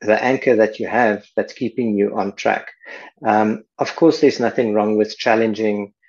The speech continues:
um, the construction of the portfolio to ensure it's still optimally allocated across asset classes. I think that's a very valuable debate to have. But at the same time, you shouldn't be meaningfully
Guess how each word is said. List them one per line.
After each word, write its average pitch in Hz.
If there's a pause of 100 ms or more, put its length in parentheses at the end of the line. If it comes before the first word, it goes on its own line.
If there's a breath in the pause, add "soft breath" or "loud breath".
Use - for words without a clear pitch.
(240 soft breath)
um, 104
the 113
construction 113
of 110
the 110
portfolio 104
to 107
ensure 107
it's -
still 113
optimally 110
allocated 104
across 107
asset 107
classes. 104
I 107
think 113
that's -
a 104
very 104
valuable 104
debate 101
to 101
have. 98 (560 loud breath)
But 113
at 113
the 117
same 123
time, 117 (100)
you 123
shouldn't 143
be 123
meaningfully 110